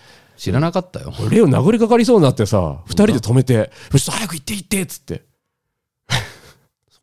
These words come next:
Speaker 1: か。
Speaker 2: あれは大変な日でした。
Speaker 1: うん。僕はご存知の通り、サッカーに特に興味ないから、あの、代表でももちろん勝ってほしいんだけど、さほど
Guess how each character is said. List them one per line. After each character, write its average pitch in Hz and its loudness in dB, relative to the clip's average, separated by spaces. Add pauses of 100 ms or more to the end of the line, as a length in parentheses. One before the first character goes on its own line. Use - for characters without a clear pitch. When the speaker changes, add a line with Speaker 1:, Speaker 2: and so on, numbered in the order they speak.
(100)
Speaker 1:
か。 - -20 (1120)
Speaker 2:
あ 87 -14
れ 85 -14
は 87 -16
大 87 -4
変 95 0
な 85 -2
日 - -8
で 76 -8
し - -20
た。 - -20
Speaker 1:
う - -20
ん。 62 -20 (160)
僕 92 -8
は 95 -2
ご 82 -6
存 101 -4
知 98 -8
の 92 -6
通 87 -6
り、 65 -10
サ - -10
ッ - -12
カ 87 -8
ー 82 -6
に 80 -6 (440)
特 104 -4
に 78 -4
興 98 -6
味 87 -2
な 80 -4
い - -8
か - -12
ら、 - -8
あ 67 -8
の、 71 -8
代 90 -2
表 92 -2
で 92 -4
も 90 -2
も 95 -4
ち 139 -4
ろ 127 -2
ん 101 -6
勝 117 -8
っ - -12
て 143 -4
ほ 135 -4
し - -8
い 143 0
ん 123 0
だ 80 -4
け 71 -10
ど、 76 -8 (1160)
さ - -10
ほ 95 -4
ど 90 -6